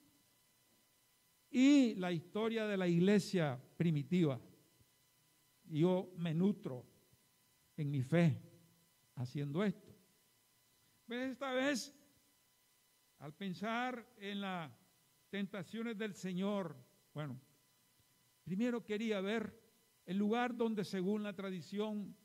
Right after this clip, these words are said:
que tiene bastante peso, está ese lugar donde se cree que Jesús fue tentado. Le he pedido, por favor, a Javier si nos puede proyectar ese lugar. Allí la iglesia ortodoxa griega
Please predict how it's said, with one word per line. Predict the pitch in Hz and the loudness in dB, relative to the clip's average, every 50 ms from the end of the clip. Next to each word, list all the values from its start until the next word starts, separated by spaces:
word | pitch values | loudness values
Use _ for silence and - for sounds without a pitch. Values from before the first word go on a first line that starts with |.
| _ _ _ _ _ _ | _ _ _ _ _ _
que | - 165 | -18 -16
tiene | 165 - 175 180 185 196 202 | -16 -16 -16 -14 -14 -12 -10
bastante | 196 202 160 - - 175 170 170 165 165 - 175 | -10 -10 -10 -10 -8 -8 -6 -6 -6 -8 -10 -12
peso, | 165 - - 175 156 131 - 156 143 _ _ _ _ _ _ _ _ _ _ _ _ _ _ _ _ _ _ _ _ _ _ _ _ _ _ _ | -12 -12 -10 -10 -10 -10 -14 -18 -20 _ _ _ _ _ _ _ _ _ _ _ _ _ _ _ _ _ _ _ _ _ _ _ _ _ _ _
está | - 165 151 - - 196 196 180 165 | -6 -6 -6 -4 -2 -2 0 2 0
ese | 156 - - - 156 156 | 0 -2 -2 -2 -2 0
lugar | 143 131 131 127 131 143 147 147 151 - - - | 0 -2 0 0 0 0 0 -2 -4 -8 -10 -8
donde | 143 156 160 147 139 143 139 143 131 | -6 -6 -4 -4 -6 -6 -6 -6 -8
se | - 147 131 | -10 -14 -16
cree | - 135 135 143 151 151 | -12 -10 -8 -8 -8 -8
que | - 139 | -6 -6
Jesús | 143 151 143 120 117 151 170 160 127 - - - - - - | -6 -6 -6 -4 -2 -2 0 0 -2 -4 -8 -20 -20 -16 -6
fue | - 156 160 | -4 -4 -4
tentado. | 147 - 147 151 151 - - 160 165 156 151 151 | -2 -2 -4 -4 -4 -4 -2 0 0 0 0 0
Le | 170 180 | -2 -2
he | |
pedido, | 160 175 180 180 190 196 196 196 | -2 -2 -2 0 2 0 0 -2
por | 165 175 165 - | -4 -6 -10 -10
favor, | - - 151 160 180 190 180 | -12 -14 -14 -12 -12 -10 -10
a | 165 | -10
Javier | 160 156 156 151 165 185 208 226 233 226 202 - - - - - _ _ _ _ | -8 -8 -6 -2 0 2 2 2 2 0 -4 -8 -14 -20 -20 -20 _ _ _ _
si | - - 220 | -2 0 2
nos | 226 226 214 | 2 2 0
puede | 220 233 254 277 285 294 285 | 0 0 -2 0 0 -2 -2
proyectar | 285 269 269 262 254 226 - - - 214 214 220 226 233 233 226 208 - - _ _ _ _ _ _ _ _ _ _ _ _ _ _ _ _ _ _ _ _ _ _ _ _ _ - | -2 -2 -2 -2 -2 -2 -4 -6 -6 -4 -2 -2 -2 -2 -4 -4 -8 -12 -18 _ _ _ _ _ _ _ _ _ _ _ _ _ _ _ _ _ _ _ _ _ _ _ _ _ -12
ese | 208 214 - 226 233 | -12 -10 -8 -8 -8
lugar. | 233 202 170 175 196 220 214 196 165 127 - _ _ _ _ _ _ - | -8 -8 -8 -8 -8 -6 -8 -8 -12 -14 -20 _ _ _ _ _ _ -12
Allí | 156 175 185 196 240 269 277 | -10 -8 -6 -4 -4 -4 -4
la | 277 262 240 | -4 -4 -4
iglesia | 214 202 208 220 247 254 - - 262 269 | -4 -2 0 0 0 0 -2 -2 0 2
ortodoxa | 247 226 208 - - - 190 196 214 233 220 - - 226 240 | 2 2 0 0 0 2 4 4 6 4 4 2 0 0 2
griega | 214 240 240 240 220 202 190 180 185 185 180 175 | 4 4 6 6 6 6 6 4 2 2 0 -2